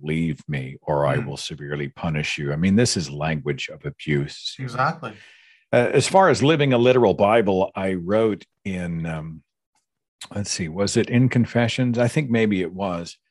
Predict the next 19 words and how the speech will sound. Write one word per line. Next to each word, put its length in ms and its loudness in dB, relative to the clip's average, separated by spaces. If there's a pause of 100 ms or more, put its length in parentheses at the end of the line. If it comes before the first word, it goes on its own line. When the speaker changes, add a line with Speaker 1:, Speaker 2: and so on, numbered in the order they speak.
(300)
Speaker 1:
about 340 4
a 40 0
comedian. 540 4
His 140 -2
name 160 2
is 120 -2
A 160 0
J 240 -2
Jacobs. 600 -6
He 100 -2
wrote 200 -2
a 60 -4
book 280 -4
called 340 -4
The 120 -8
Year 320 -2
of 120 -2
Living 380 -4
Biblically. 640 -8